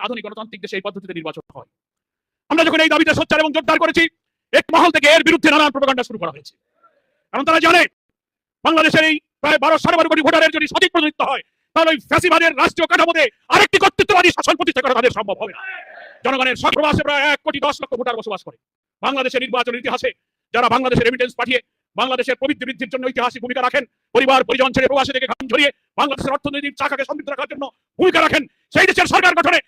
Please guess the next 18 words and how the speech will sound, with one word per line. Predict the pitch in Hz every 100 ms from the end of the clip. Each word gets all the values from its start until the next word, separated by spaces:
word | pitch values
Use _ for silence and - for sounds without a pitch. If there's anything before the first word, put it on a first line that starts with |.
| _
তারা | 330 359 381
ভোটাধিকার | 440 381 339
প্রয়োগ | 330 320
করতে | 302 392
পারবে | 440 415
না। | 302 - -
এই | 339
অবিচার | 427 440 494
থেকে | 339 330
আমরা | 311 285 -
প্রবাসীদের | 440 403 311 294
ভোটাধিকার | 311 262 262 233 _ -
নিশ্চিত | 294 427 349
করার | 277 226
জন্য | 220
দাবি | 196 156
করছি। | - - _ _ - - - - - _ _ _ _ 165
আসসালামু | - 196 208 202